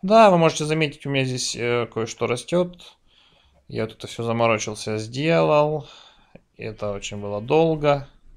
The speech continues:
Так, ну давай порыбачим. Я хочу немножко порыбачить. У меня есть время до ночи.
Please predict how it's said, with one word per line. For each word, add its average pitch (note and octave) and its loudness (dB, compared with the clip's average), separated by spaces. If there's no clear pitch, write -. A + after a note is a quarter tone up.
Так, - -12
ну C3 -8
давай E3+ 2
порыбачим. C#3 0
Я B2 -6
хочу - -12
немножко A#2 -10
порыбачить. F3+ -2
У B2 -12
меня A2+ -6
есть G#2+ -8
время E3+ -2
до A#2 -4
ночи. D3 -4